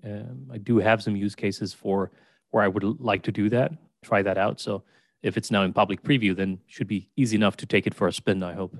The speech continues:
And then the next one on my side is also a fairly basic one, but it's, again, with a component that a lot of people use. Alert processing rules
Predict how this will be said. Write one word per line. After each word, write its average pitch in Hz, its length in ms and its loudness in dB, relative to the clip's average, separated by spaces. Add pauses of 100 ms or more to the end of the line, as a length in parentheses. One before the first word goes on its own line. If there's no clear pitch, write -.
(520)
And 120 80 0
then 123 240 2 (600)
the 123 120 2
next 139 240 0
one 151 100 2
on 113 100 2
my 104 200 2
side 143 460 2
is 113 480 2 (640)
also 127 200 4
a 190 40 6
fairly 113 680 4 (760)
basic 120 440 2
one, 165 400 4 (100)
but 120 240 2
it's, - 460 -2 (560)
again, 113 340 4
with 104 140 4
a 107 60 4
component 104 500 2
that 98 160 4
a 101 60 4
lot 98 220 4
of 98 60 -2
people - 240 -8
use. - 400 -12 (220)
Alert 117 420 2
processing 131 720 2 (480)
rules 120 460 0